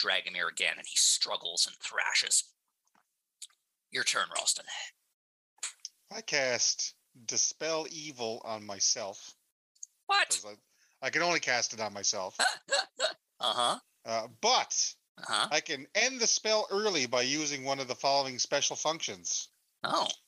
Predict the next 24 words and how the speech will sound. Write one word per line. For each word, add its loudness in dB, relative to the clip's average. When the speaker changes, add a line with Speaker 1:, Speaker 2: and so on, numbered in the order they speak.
Speaker 2:
As 4
my 2
action, 2
I 0
touch 0
a -12
creature -4
that 0
Speaker 1:
Mm. 2
Speaker 2:
I -8
can -10
reach 0
Speaker 1:
Mm-hmm. -2
Speaker 2:
and 0
just 0
dispossess -4
them. -12
Uh, -4
Speaker 1:
You 0
make 0
a -4
Speaker 2:
so -4
Speaker 1:
melee 0
spell 2